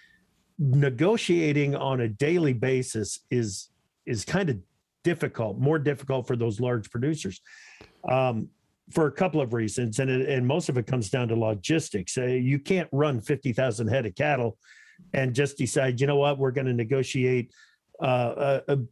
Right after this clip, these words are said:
uh, by the load on sixty head per load. We're gonna negotiate that every day." You can't do it because you're gonna have multiple, multiple loads that need to go every day. Well, those cattle, you need to make the plans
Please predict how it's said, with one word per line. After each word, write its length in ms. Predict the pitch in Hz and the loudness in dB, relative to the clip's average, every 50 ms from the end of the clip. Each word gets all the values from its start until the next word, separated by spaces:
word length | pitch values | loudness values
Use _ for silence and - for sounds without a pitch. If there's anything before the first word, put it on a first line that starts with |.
| _ _ - - | _ _ -6 -2
uh, 120 | 165 151 | -2 -2
by 580 | 143 - - - 139 139 131 131 127 120 110 107 - - _ _ _ - | -2 -2 0 0 2 2 4 2 2 0 -2 -4 -8 -16 _ _ _ -4
the 180 | - 123 127 127 | 0 0 0 0
load 640 | 120 120 120 131 147 165 151 131 120 120 123 120 | 0 2 2 2 4 4 4 2 2 2 2 2
on 300 | 131 123 139 123 120 110 | 0 0 0 -2 -2 -2
sixty 420 | 104 - - 160 - - - 127 117 | -2 -2 -2 -4 -2 -2 -2 -2 0
head 380 | - 143 147 143 135 127 110 | 2 2 2 2 2 0 -2
per 160 | - - 123 113 | -4 -4 -2 -2
load. 600 | 113 123 135 143 143 131 123 117 117 113 107 - _ _ _ _ _ _ - | 0 2 2 2 2 2 2 2 2 0 -2 -4 _ _ _ _ _ _ 0
We're 120 | 143 151 | 0 2
gonna 200 | 156 151 139 127 | 2 2 0 0
negotiate 680 | 117 117 110 131 139 139 135 - 131 123 120 120 110 | -2 -2 0 2 2 0 0 0 0 0 0 0 0
that 180 | - 120 120 117 | 0 0 0 0
every 220 | 120 113 110 110 | 0 0 0 0
day." 160 | 107 135 139 123 | 0 0 0 -2
You 180 | 104 101 117 | -2 -4 -4
can't 300 | - - 196 196 151 131 - | -2 -2 -2 -2 -2 -4 -4
do 200 | - 147 160 160 | 0 2 2 2
it 140 | 117 98 - - | 0 -2 -4 -4
because 320 | 123 123 - 151 143 117 | -2 0 0 0 0 0
you're 100 | 156 165 | -2 -2
gonna 200 | 160 147 143 131 | 0 -2 0 0
have 320 | 123 135 135 123 110 104 - _ - - _ - - - - - | 0 0 0 -2 -2 -6 -10 _ -20 -20 _ -14 -12 -12 -10 -6
multiple, 680 | 151 123 120 131 147 165 165 156 - - 104 - 113 107 | -2 0 2 2 4 2 2 0 -2 -4 -6 -4 -4 -4
multiple 560 | 110 120 131 139 147 131 135 - - 113 107 | -2 0 0 0 0 -2 -4 -6 -6 -4 -2
loads 480 | 110 127 143 139 127 110 104 101 101 - _ - - - - - _ - | 0 0 0 0 0 -2 -4 -6 -8 -12 _ -20 -20 -20 -20 -18 _ -2
that 180 | 139 135 135 127 | -2 -2 0 0
need 220 | 127 127 123 120 113 | 0 0 0 0 -2
to 60 | 110 | -2
go 260 | 107 127 120 120 117 | -2 0 0 0 0
every 240 | 117 110 107 113 110 | 0 -2 -2 -2 -2
day. 300 | 107 147 185 180 127 107 | 0 0 0 0 0 -2
Well, 240 | 101 113 143 160 151 | -4 -2 -2 -2 -2
those 320 | 160 214 247 269 190 - | 0 0 0 0 -2 -4
cattle, 500 | - - - 214 220 233 233 220 175 147 | -6 -4 -2 0 2 2 2 2 0 0
you 140 | 139 143 147 | 2 2 2
need 240 | 180 226 247 208 190 | 2 2 2 2 0
to 40 | |
make 260 | 180 180 180 170 147 - | 0 0 -2 -4 -4 -6
the 80 | 113 | -8
plans 720 | - - - 196 214 226 214 196 160 139 135 135 120 - | -8 -6 -4 -2 -2 0 0 0 0 0 0 -2 -4 -8